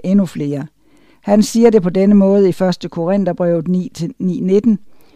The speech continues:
"Skønt fri og uafhængig af alle, har jeg gjort mig selv til alles tjener for at vinde så mange som muligt."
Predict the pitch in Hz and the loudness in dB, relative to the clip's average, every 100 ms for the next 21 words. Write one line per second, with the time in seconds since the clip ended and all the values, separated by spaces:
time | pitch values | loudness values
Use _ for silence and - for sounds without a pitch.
0 | _ _ _ _ _ - - 220 208 - | _ _ _ _ _ -10 0 2 2 0
1 | 254 262 220 196 208 220 233 220 165 202 | 2 2 2 0 2 4 4 4 4 2
2 | 202 180 175 151 180 202 220 196 185 185 | 2 2 0 0 0 0 0 0 0 0
3 | 185 180 165 160 - 233 220 202 - 185 | 0 -2 -2 -6 -2 -2 -2 -2 0 0
4 | 190 190 - 190 196 208 190 175 160 175 | 0 -2 -4 -2 -2 -2 -2 -2 -2 -2
5 | 180 175 175 151 151 156 175 170 160 160 | -2 -2 -2 -2 -2 -4 -4 -4 -4 -8
6 | - | -10